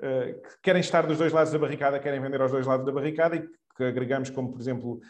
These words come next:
o Brasil, que tem um produ-, produtor de matérias-primas e que quer, quer ter boas relações tanto com a China como com os Estados Unidos e com a Europa. Eh, temos a África do Sul e Israel. Portanto, alguns países que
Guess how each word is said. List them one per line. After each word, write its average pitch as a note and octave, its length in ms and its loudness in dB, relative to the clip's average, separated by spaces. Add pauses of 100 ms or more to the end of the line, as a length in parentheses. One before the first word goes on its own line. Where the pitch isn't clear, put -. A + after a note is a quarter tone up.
(200)
o G#2+ 220 -2
Brasil, D#3+ 400 2
que D#3 80 -8
tem C3 140 0
um A2+ 320 -4
produ-, A2+ 440 -6 (480)
produtor B2 140 -2
de A2+ 60 -6
matérias-primas B2 800 -4
e A#2+ 40 -12
que - 80 -18
quer, A#2 340 -4
quer A2+ 300 -4 (100)
ter A#2+ 160 -2
boas A#2 240 -2
relações A#2+ 360 -6
tanto B2 180 -10
com B2+ 80 -10
a - 20 -8
China B2 280 -10
como A#2+ 200 -12
com A#2+ 60 -16
os - 60 -20
Estados A#2 240 -6
Unidos A#2+ 220 -8
e A#2+ 60 -14
com C#3 100 -10
a C#3+ 40 -2
Europa. F3 440 0 (440)
Eh, C#3 340 8
temos C3 300 -2
a C3+ 100 6
África D3 280 -2
do E3+ 100 -6
Sul D#3 420 0
e C3 80 0
Israel. D#3+ 680 2 (360)
Portanto, D3+ 220 0
alguns D#3+ 240 4
países F#3 440 0
que G#3+ 520 -4